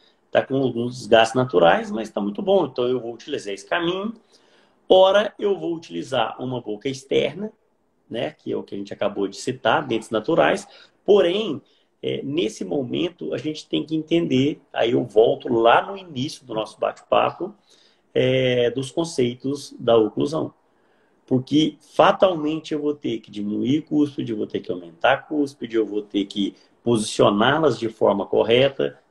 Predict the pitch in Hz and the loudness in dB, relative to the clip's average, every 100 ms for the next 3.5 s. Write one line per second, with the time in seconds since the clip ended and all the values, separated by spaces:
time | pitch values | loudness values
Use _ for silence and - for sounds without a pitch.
0 | - 113 139 - _ _ - 110 107 104 | -8 -2 -2 -4 _ _ -10 -4 0 0
1 | 101 110 107 - 110 110 104 104 104 92 | 0 -4 -6 0 2 2 0 0 -2 -4
2 | 82 92 92 92 87 85 - - 123 104 | -6 -16 -10 -8 -8 -10 -16 -18 -14 -14
3 | 90 - - - | -14 -18 -20 -20